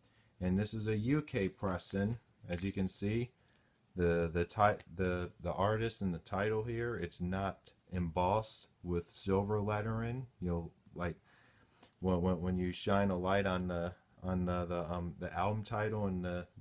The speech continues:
and the, the artist name, uh, it shines, but it doesn't do it on this copy. So this is not a silver embossed copy like the U S pressings, but, um, this is really nice.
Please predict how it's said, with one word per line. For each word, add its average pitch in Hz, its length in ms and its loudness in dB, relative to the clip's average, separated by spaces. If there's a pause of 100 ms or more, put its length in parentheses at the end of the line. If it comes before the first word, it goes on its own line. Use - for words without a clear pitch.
(360)
and 90 180 -2
the, 87 160 0
the 85 140 -2
artist 107 480 -2 (360)
name, 110 360 0
uh, 85 160 0
it 85 260 -4
shines, 98 420 0
but 87 120 -2
it 82 120 -6
doesn't 110 300 0
do 104 160 0
it 101 80 -2
on 90 200 -2
this 92 180 -6
copy. 85 400 -6
So 82 300 -4 (200)
this 139 220 0
is 113 100 0
not 101 300 4
a 92 120 4
silver 104 540 0
embossed 90 520 -2
copy 85 340 -4
like 82 220 -4
the 80 80 -6
U 80 280 -6
S - 160 -8
pressings, 95 760 -2 (1000)
but, 90 140 2
um, 90 100 4
this 117 200 -2
is 95 180 -2
really 90 300 2
nice. 78 540 -8